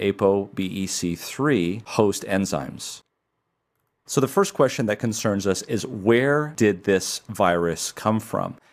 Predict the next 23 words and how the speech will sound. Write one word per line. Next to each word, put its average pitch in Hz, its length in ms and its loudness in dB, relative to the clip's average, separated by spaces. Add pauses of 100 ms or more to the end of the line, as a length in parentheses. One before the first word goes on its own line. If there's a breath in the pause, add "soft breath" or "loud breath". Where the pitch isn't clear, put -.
(160 soft breath)
And 113 140 4
as 120 80 2
they 117 140 2
say 180 400 0
here 90 500 0
in 123 200 2
the 117 120 4
article, 107 340 2
the 95 120 -4
first 151 480 -2
monkeypox 120 520 0
virus 104 320 4
genome 107 360 0
sequences 107 520 -2
from - 140 -4
the 95 80 2
monkeypox 104 640 0
cases 87 440 -2
this 98 260 0
year 87 100 4
in 92 120 0
twenty 92 280 0
twenty-two 90 680 -2